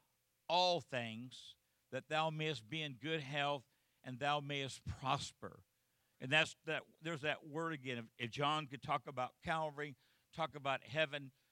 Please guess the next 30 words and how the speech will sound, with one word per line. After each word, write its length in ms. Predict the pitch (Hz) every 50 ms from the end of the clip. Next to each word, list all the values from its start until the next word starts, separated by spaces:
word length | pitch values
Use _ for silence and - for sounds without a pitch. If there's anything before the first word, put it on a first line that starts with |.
| _ _ -
but 100 | 131 131
if 80 | 123
John 320 | 110 - 151 160 175 180 175
was 220 | 156 156 131 -
here, 260 | 165 165 165 147 127 -
he 160 | 113 135 147
would 200 | 135 123 120 -
teach 360 | - - 185 196 170 - -
you 100 | 165 147
a 20 |
lesson 680 | 143 139 139 147 151 156 160 139 - - 123 117 120 120 - _ _ _ _ _
on 140 | - 135 139
how 320 | 131 123 139 151 165 185
to 100 | 175 180
have 320 | 165 156 165 165 165 147 131
the 60 | 139
ability 420 | 131 113 147 160 156 160 160 147 123
to 60 | 127
get 220 | 117 131 147 - - -
more, 460 | 143 156 175 165 147 131 123 127 123 - _ _ _ _ _ -
to 80 | -
do 140 | 139 147 151
more 280 | 143 139 147 139 160 160
in 80 | 160
the 80 | 165 160
kingdom, 640 | - - 170 175 165 156 135 110 120 120 120 120 - -
to 100 | - 110
keep 260 | - - 160 156 139 -
yourself 380 | 143 127 - 151 143 135 127 107 110
blessed 500 | 117 151 165 160 143 131 131 117 - -